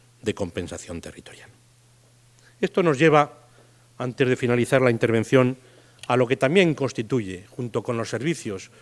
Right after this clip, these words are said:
o por mejor decir, como elemento consustancial a la posibilidad de prestar servicios, otra de las claves de vuestra preocupación,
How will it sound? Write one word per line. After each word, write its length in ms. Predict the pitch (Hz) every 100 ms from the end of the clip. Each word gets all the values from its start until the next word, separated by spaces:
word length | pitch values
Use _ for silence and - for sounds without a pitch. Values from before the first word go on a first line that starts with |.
| - _ _ _
o 200 | - 139
por 200 | - 139
mejor 280 | 139 - 196
decir, 420 | 180 - 160 104 - - - _
como 260 | - 135 131
elemento 460 | 127 147 190 - -
consustancial 960 | 160 139 135 - 127 - 180 135 104 - - _ _ _ _
a 100 | 135
la 120 | 143
posibilidad 480 | 147 - 143 139 175
de 100 | 170
prestar 380 | 131 143 - 165
servicios, 640 | 147 123 127 - 123 - - _ _ _ _ -
otra 280 | 143 - 143
de 60 |
las 180 | 131 -
claves 320 | 175 175 185
de 80 | 151
vuestra 240 | 135 -
preocupación, 680 | 117 113 107 113 151 147 139